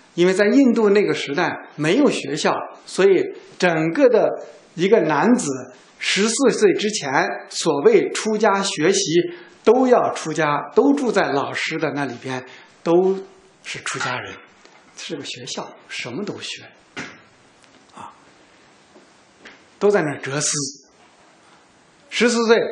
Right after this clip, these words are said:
就结婚啊，三十岁孩子又结婚了，他可以到森林里独居了。所以一个男子分成四个时期，叫森林区啊，是第三个阶段；游行区第四个阶段；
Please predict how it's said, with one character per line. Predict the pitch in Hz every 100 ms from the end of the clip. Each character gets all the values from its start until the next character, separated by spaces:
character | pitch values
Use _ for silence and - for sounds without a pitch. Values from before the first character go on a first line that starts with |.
| - -
就 | 151
结 | 156 156
婚 | 160 160 - - _ _ _ _ _ _ _ _ _ _
啊， | 139 127 -
三 | - 208 214
十 | 208
岁 | 214 - - - - _ - _ _
孩 | - - 135
子 | 160 160
又 | 180
结 | 139 151
婚 | 151 151
了， | 131 - - _
他 | - 151
可 | 143
以 | 131
到 | 139
森 | 123 147 143
林 | 127
里 | 131 117 -
独 | 123
居 | 123 127 123
了。 | 110 _ _ _ _ _
所 | - 226
以 |
一 | 254
个 | 254
男 | 180 202
子 | 170
分 | 135 170 170
成 | 160
四 | - 156
个 |
时 | 127 -
期， | 131 - 156 - - - -
叫 | - 147
森 | 143 196 190
林 | 175
区 | 175 190 190 - _ _ _ _ _ -
啊， | 139 123 - - -
是 | - 151 131
第 | -
三 | 165 202
个 | 196 131
阶 |
段； | 127 127 - - _ _
游 | 160 180
行 | 190 190
区 | 165 165
第 | 208
四 | - 277
个 | 170
阶 | 123 123
段； | 135 -